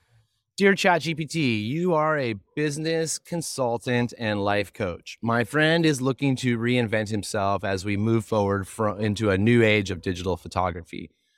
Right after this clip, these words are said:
Read this transcript, make detailed notes, pull out the best quotes, and give me a summary of what he has to say."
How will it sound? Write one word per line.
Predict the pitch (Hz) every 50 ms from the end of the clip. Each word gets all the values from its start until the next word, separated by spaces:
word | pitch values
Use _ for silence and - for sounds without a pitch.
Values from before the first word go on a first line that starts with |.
| _ _ _ _
Read | - 113 131 151 165 180 185 185 165 147
this | 156 156 160 147 -
transcript, | - - 131 123 113 107 110 107 - - - 123 117 110 110 113 120 - - _ _ _ _ _ _ _ _ _ _ _ -
make | 104 120 139 151 156 135 135 127
detailed | 131 147 151 139 - - 139 139 143 139 127
notes, | 117 107 101 101 104 117 120 - - - - - _ _ _ _ _ _ _ _ -
pull | - - 151 156 160
out | 156 156 156 -
the | - 131
best | - 147 139 143 - - _
quotes, | - - 117 107 98 98 101 101 95 - - - _ _ -
and | 110 107 101 90
give | 120 127 117 120
me | 117 117 117 113
a | 101
summary | - - - - 110 107 101 101 95 92 90
of | 87 85
what | 90 95 90 82
he | 90 90 82
has | 85 82 76 82 -
to | - 82
say." | 76 - - - - - -